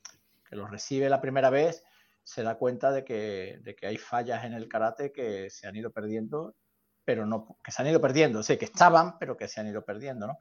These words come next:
Que otros sistemas por necesidad, pues lo, lo mantienen. Y creo que nosotros debemos de, de tener eso en cuenta porque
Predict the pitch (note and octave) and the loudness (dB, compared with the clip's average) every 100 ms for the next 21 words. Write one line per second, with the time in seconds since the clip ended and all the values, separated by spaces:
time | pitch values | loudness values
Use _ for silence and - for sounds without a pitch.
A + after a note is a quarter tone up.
0 | - _ D3 D3+ D#3 D3+ D#3 - D#3 C#3+ | -16 _ 6 8 6 4 4 6 6 4
1 | C#3+ C3 B2+ C3+ - B2+ B2+ F3 E3+ C3 | 0 -4 -4 -6 -4 2 2 2 -6 -8
2 | A#2 A2+ G#2 G2 - C3 B2 A2 A2 B2 | -6 -4 -4 -6 -4 -2 0 -4 -4 -4
3 | A2+ - _ - _ - B2+ C#3+ D3+ D#3 | -4 -10 _ -20 _ -8 2 10 10 12
4 | D#3+ D#3+ D3 - - D#3 D3+ D#3 D#3 C#3+ | 10 10 6 2 0 2 4 2 4 2
5 | C3+ C#3 C3+ D3+ C#3+ C3 A2 G#2+ G2+ G2 | 0 -2 0 2 4 2 0 -2 -2 -4
6 | - G#2+ A2 A#2 C3 A2+ B2+ B2+ D3+ C#3+ | -4 -4 -4 -4 -8 -2 -2 0 -2 -4
7 | B2 A2+ | -6 -8